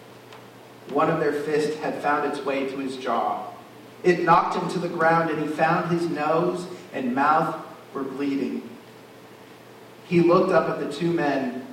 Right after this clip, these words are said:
and said, "If Jesus shed his blood for me, I can shed my blood for you." Shocked by his response, the two men fled.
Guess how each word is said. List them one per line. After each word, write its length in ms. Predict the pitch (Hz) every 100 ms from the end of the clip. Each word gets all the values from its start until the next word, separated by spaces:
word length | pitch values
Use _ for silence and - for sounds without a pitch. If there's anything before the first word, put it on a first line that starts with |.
| - -
and 140 | 135
said, 560 | 127 - 135 - - - - - - - - - - - - - - - -
"If 260 | 165 160
Jesus 480 | 160 180 196 185 185
shed 300 | 165 165 170
his 180 | 160 147
blood 420 | 139 143 160 -
for 100 | 165
me, 320 | 151 117 - - - - - - - - - - - - - - - - - - - - - - -
I 200 | - 156
can 240 | 160 -
shed 320 | - 143 147
my 80 | 123
blood 280 | 120 123 127
for 140 | 127 135
you." 260 | 113 - - - - - - - - - - - - - - - - - - - - - - - -
Shocked 440 | - 160 - -
by 140 | 143
his 220 | 147 - -
response, 500 | 139 - 131 135 131
the 220 | - -
two 100 | -
men 160 | - - -
fled. 280 | - -